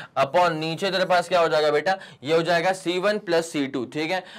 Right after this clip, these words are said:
मतलब बीस प्लस, अ, दस करेंगे तो तीस माइक्रोफैरड। यहाँ तक कोई दिक्कत वाली बात नहीं है। माइक्रो मतलब क्या है? दस की पावर माइनस छः। माइक्रो मतलब क्या है? दस की पावर माइनस छः। अब जरा गौर करना,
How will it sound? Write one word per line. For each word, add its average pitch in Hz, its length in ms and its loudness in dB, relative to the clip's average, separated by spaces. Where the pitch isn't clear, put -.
मतलब 160 380 0
बीस 208 340 -2
प्लस, 170 380 -2
अ, 139 420 2
दस 147 260 -2
करेंगे 170 400 0
तो 151 120 4
तीस 190 400 -4
माइक्रोफैरड। 156 880 0
यहाँ 156 260 0
तक 170 140 0
कोई 170 140 0
दिक्कत 151 300 -2
वाली 151 200 2
बात 139 200 2
नहीं 165 120 -4
है। - 380 -16
माइक्रो 139 320 2
मतलब 156 240 0
क्या 170 140 -2
है? 170 60 0
दस 135 180 -4
की 143 120 -8
पावर 127 280 2
माइनस 117 360 -4
छः। 113 160 -10
माइक्रो 147 300 2
मतलब 175 300 2
क्या 185 120 4
है? 190 80 6
दस 156 180 2
की 160 120 -6
पावर 151 320 4
माइनस 135 380 -2
छः। 143 80 0
अब 127 120 -4
जरा 151 160 2
गौर 143 200 2
करना, 156 300 -2